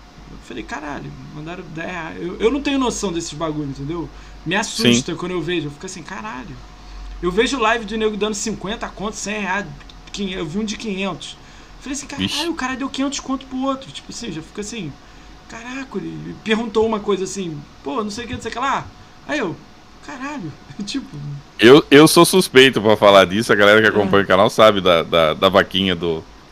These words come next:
Speaker 2: do Series X, então eu fico bem quietinho aqui.
Speaker 1: Que para-, cara, eu lembro dessa parada aí. Cara, isso girou o Twitter pra caralho. O que que rolou nisso aí? Explica isso aí, pra ficar legal pra todo mundo aí.
Speaker 2: Ó, o que aconteceu foi o seguinte, é,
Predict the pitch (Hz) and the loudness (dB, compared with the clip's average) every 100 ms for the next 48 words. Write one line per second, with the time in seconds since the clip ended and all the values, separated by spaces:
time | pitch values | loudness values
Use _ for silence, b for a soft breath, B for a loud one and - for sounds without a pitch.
0 | - 90 104 92 85 92 107 117 104 98 | -8 -2 0 0 4 4 4 0 4 6
1 | 110 113 113 117 113 117 - 113 - 98 | 8 6 2 0 2 4 4 4 2 0
2 | 92 - 302 320 - 285 269 285 277 294 | 0 2 2 2 2 0 2 -2 0 0
3 | 254 247 254 233 - 262 247 233 233 208 | 0 -2 -4 -4 -4 2 4 4 4 0
4 | - 240 285 - 160 160 202 220 349 370 | 0 -4 -4 -6 -4 -2 2 2 0 -2
5 | 262 302 370 311 302 294 226 294 320 427 | 0 0 -2 -4 -2 -2 -2 -4 -2 2
6 | 294 269 226 220 214 180 151 - 247 262 | 2 2 0 -2 -2 -2 -2 -6 -10 -6
7 | 262 196 196 175 143 143 143 165 160 147 | -6 -4 -4 -4 -6 -10 -12 -10 -8 -10
8 | 139 139 - 165 160 160 151 147 147 156 | -14 -16 -10 -8 -8 -8 -8 -8 -10 -10
9 | 147 147 147 143 135 139 - b b - | -8 -8 -8 -8 -10 -14 -18 b b 8
10 | 147 135 - 156 165 160 170 175 190 - | 10 10 8 8 8 8 6 8 6 6
11 | 185 135 123 92 78 92 92 87 82 73 | 6 6 6 4 6 8 10 8 8 4